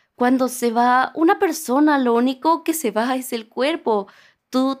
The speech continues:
te quedas con todo lo vivido. En eso no hay nada de malo porque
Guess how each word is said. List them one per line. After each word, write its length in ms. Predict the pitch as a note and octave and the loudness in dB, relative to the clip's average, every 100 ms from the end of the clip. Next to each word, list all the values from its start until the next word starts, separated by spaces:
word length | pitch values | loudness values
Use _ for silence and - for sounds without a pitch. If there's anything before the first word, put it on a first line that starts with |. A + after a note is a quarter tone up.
| _ | _
te 220 | D#4 D#4 | -2 -2
quedas 460 | - A#3 C#4+ D4 D4 | -6 0 2 2 0
con 220 | A#3 A3 | -6 -6
todo 200 | A3 B3 | -4 -4
lo 100 | C4+ | -4
vivido. 680 | A#3 F#3 G#3 C4+ C4 G3 F#3+ - - _ _ | -6 -8 -6 -4 -4 -6 -10 -20 -20 _ _
En 220 | G3+ G3+ | 2 4
eso 560 | G#3+ G#3+ C#4 C#4 C4+ - | 2 2 2 2 2 -2
no 140 | G#3+ | -4
hay 100 | G3 | -2
nada 480 | G#3 A3 A3+ A3+ - - | -2 -4 -4 -8 -10 -4
de 160 | G3+ | -2
malo 420 | F3+ E3+ A3 B3 | 0 0 0 -2
porque 480 | B3 A3 A3 G#3+ F#3 | -2 -6 -2 -2 -2